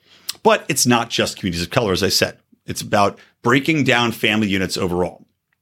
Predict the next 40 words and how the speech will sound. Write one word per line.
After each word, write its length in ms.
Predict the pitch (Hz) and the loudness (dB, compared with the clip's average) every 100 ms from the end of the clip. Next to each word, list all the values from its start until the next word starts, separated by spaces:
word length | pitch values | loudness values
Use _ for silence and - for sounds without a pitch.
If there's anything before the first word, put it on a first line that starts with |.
| _ _ _ _ - | _ _ _ _ -6
I'm 80 | 127 | 0
kinda 220 | 202 185 | 2 4
going 220 | 151 135 | 4 4
here 180 | 131 147 | 4 4
and 100 | 127 | 4
there. 60 | 120 | 4
I've 100 | 117 | 4
got 300 | 151 123 107 | 4 4 2
a, 180 | - | -2
a 40 | 127 | -4
ton 280 | - 202 160 | 0 2 4
of 80 | |
other, 300 | 131 123 113 | 4 2 2
uh, 300 | 104 104 123 | 2 0 2
again, 200 | 113 104 | 2 2
I've 80 | 90 | 0
got 140 | 107 113 | 2 2
all 120 | 107 | 2
these 120 | 90 | 0
different 240 | 101 90 | -4 -6
bullet 220 | 87 87 - | -6 -8 -10
points. 200 | 85 _ _ _ - - - - - - - _ _ _ _ _ - - | -18 _ _ _ -20 -20 -20 -20 -20 -20 -20 _ _ _ _ _ -20 -4
For 160 | - 190 | 2 2
instance, 300 | 185 160 160 | 4 2 4
another 280 | 180 175 | 4 4
way 200 | 147 143 | 6 6
in 100 | 135 | 6
which 200 | 127 127 | 4 2
the 80 | - | 0
government 320 | 127 127 120 | 0 2 2
is, 220 | 104 98 - | 0 -2 -6
is 260 | 123 104 | -6 -4
subsidizing 840 | - 143 131 127 117 117 110 120 | 0 0 2 4 4 4 4 4
and 80 | 101 | 4
encouraging 840 | 95 85 151 139 120 95 92 98 | 2 0 2 4 4 2 0 0
a 80 | 107 | 0
breakup 300 | 95 107 101 | 0 0 0
of 120 | 90 | -2
family 280 | - 107 92 | 0 2 2
units 380 | 101 127 117 | 2 2 0